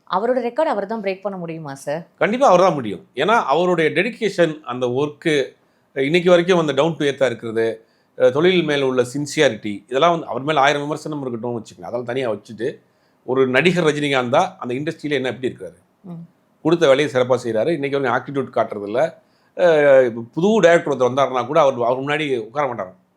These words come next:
Speaker 2: ஃபர்ஸ்டே "நீங்க உட்காருங்க சார்னு" சொல்லிட்டு தான் அடுத்து இவர் உட்காருவார்.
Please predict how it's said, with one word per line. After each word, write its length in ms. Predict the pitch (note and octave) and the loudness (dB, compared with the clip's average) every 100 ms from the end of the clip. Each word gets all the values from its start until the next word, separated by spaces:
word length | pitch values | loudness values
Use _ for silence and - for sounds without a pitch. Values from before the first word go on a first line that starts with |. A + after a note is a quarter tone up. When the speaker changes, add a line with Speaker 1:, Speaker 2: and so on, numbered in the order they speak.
| _ _ _ A#2+ | _ _ _ -20
Speaker 2:
ஃபர்ஸ்டே 260 | - G#2+ - _ _ _ _ _ _ _ | -10 -10 -10 _ _ _ _ _ _ _
"நீங்க 160 | C3+ C#3 | 0 4
உட்காருங்க 260 | F3+ F3 D3+ | 4 4 2
சார்னு" 120 | D#3 | 0
சொல்லிட்டு 340 | D3 D#3+ E3 F#3+ | 0 -4 0 4
தான் 100 | F#3+ | 4
அடுத்து 200 | D#3+ D3+ | 2 0
இவர் 140 | C3+ | 2
உட்காருவார். 300 | B2+ A2+ | 0 -2